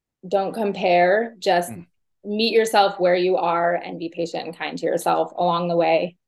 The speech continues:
Speaker 1: and you will get there.
Speaker 2: I love that. I tell my daughter all the time when she's comparing things, I say, "The easiest way to find suffering is to compare," right? I-, instead of
Speaker 1: Yeah.
Speaker 2: just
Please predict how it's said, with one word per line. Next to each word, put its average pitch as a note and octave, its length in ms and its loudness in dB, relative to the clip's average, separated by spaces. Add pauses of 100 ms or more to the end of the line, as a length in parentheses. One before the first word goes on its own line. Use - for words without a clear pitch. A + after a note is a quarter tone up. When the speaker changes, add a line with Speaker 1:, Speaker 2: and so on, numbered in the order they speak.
Speaker 1:
and F3 260 -8
you F3 120 -4
will E3 220 2
get - 200 -12
there. - 300 -10 (920)
Speaker 2:
I A#2 80 -12
love F#2+ 280 -14
that. F2 240 -18
I A2 140 -12
tell B2 200 -12
my A2 120 -8
daughter G2 300 -12
all F#2 80 -14
the F#2 80 -18
time F2 400 -18
when F#2+ 100 -20
she's F#2+ 180 -20
comparing F2+ 360 -20
things, F2 240 -20
I G2 80 -16
say, G2+ 200 -16
"The F#2+ 200 -18
easiest G#2+ 440 -16
way G2 140 -14
to E2+ 80 -20
find F2+ 300 -18
suffering F2 420 -18
is - 140 -20
to - 80 -20
compare," - 500 -20 (480)
right? F2 300 -14 (280)
I-, G#2 200 -14
instead F#2+ 280 -16
of F2 100 -14
Speaker 1:
Yeah. - 80 -8
Speaker 2:
just - 140 -16